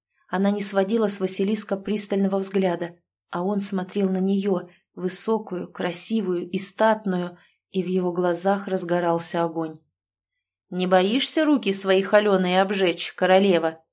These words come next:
усмехнулся он. «Не боюсь», ответила она, гордо вскинув подбородок.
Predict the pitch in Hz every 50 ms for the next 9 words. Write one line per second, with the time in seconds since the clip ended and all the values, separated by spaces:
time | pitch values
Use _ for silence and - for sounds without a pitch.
0 | _ _ - 165 175 - - 185 180 - 185 175 170 170 - - 170 160 165 160
1 | 165 - _ _ _ _ _ _ _ _ _ _ _ _ _ _ - 277 277 277
2 | 240 247 247 247 240 220 202 190 196 196 - - - _ _ _ _ - 180 175
3 | 180 185 185 185 185 185 170 175 175 175 180 180 170 175 175 170 190 190 170 190
4 | 190 185 185 180 175 175 - - - 190 180 180 - - - 180 170 170 170 175
5 | 175 170 170 165 175 170 - -